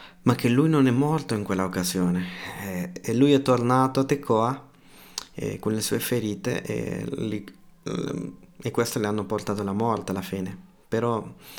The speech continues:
lui è riuscito a tornare alla sua città.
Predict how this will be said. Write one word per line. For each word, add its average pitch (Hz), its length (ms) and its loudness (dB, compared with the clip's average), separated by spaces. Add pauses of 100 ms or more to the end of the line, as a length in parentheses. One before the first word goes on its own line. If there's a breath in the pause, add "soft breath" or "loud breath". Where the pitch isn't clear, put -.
(320 loud breath)
lui 123 240 2
è 113 40 4
riuscito 117 400 2
a 117 40 2
tornare 104 800 2
alla 98 220 -4
sua 98 220 -2
città. - 520 -4